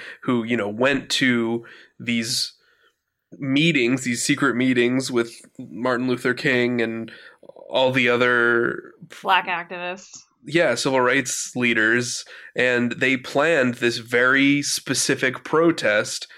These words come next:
Speaker 1: with this very specific woman at the helm because she's so likable.
Speaker 2: Yeah.
Speaker 1: You know, like, it wasn't just a simple act as the episode situates it.
Speaker 2: Right.
Speaker 1: Um, but then they sh-, also show that she was p-, part of the planning committee with Martin Luther King.
Speaker 2: Yeah.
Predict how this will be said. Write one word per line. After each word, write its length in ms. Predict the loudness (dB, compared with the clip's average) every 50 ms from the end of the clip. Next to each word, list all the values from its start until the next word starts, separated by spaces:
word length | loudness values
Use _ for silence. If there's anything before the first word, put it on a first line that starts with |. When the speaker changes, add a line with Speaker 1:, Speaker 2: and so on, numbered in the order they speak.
| -20 -20 -20 -16 _
Speaker 1:
with 200 | -4 -2 -2 0
this 180 | 0 -2 0 0
very 300 | 0 0 2 2 2 2
specific 480 | 0 0 -2 -2 -2 -2 -2 -2 -4 -4
woman 420 | -2 0 2 4 4 4 4 2
at 120 | 2 0 0
the 100 | 0 0
helm 320 | 2 2 2 2 2 2 0
because 320 | -2 -2 -2 0 -2 -2
she's 260 | -2 -2 -4 -4 -4 -2
so 420 | 0 2 2 4 4 2 0 -2 -6 -14 -18 -18 -18 -18 -20 -20 -20 _ -8
likable. 600 | -2 0 0 2 2 0 0 2 2 4 4 4
Speaker 2:
Yeah. 360 | 2 2 4 4 4 4 4 4
Speaker 1:
You 100 | 2 2
know, 180 | 4 4 2 2
like, 220 | 2 0 0 0
it 120 | -2 -2 0
wasn't 320 | 0 2 2 2 2 2
just 400 | 2 0 0 0 -2 -4 -6 -6 -4 -2
a 80 | -2
simple 460 | 0 0 0 0 0 0 2 2 2
act 640 | 2 2 2 0 0 0 0 -2 -4 -8 -10 -10 -10 -6 -2
as 220 | -2 0 0 -2 0
the 180 | 0 2 2
episode 420 | 2 2 0 -2 0 0 0 0 0
situates 640 | -2 -2 -2 0 0 0 0 0 0 -4 -6 -8 -6
it. 160 | -4 -4 -2
Speaker 2:
Right. 260 | 0 2 2 2 2
Speaker 1:
Um, 320 | 2 2 2 0 0 0 0
but 180 | 0 0 0 2
then 220 | 2 2 4 4
they 160 | 4 4 4
sh-, 100 | 2 2 2
also 440 | 0 0 2 2 4 4 6 6
show 360 | 4 4 4 4 4 4 4 4
that 160 | 4 2 0
she 140 | 2 2 4
was 180 | 6 4 4 2
p-, 120 | -2 -10 _ _ -4
part 200 | -2 2 2 2
of 60 | 2
the 80 | 0 0
planning 360 | 0 2 4 4 4 4 4
committee 280 | 2 2 2 4 4
with 140 | 2 2 2
Martin 200 | 2 2 2 4 4
Luther 200 | 4 4 2 0
King. 360 | 0 2 2 2 2 0 -2
Speaker 2:
Yeah. 480 | -2 0 4 4 6 4 4 2 -2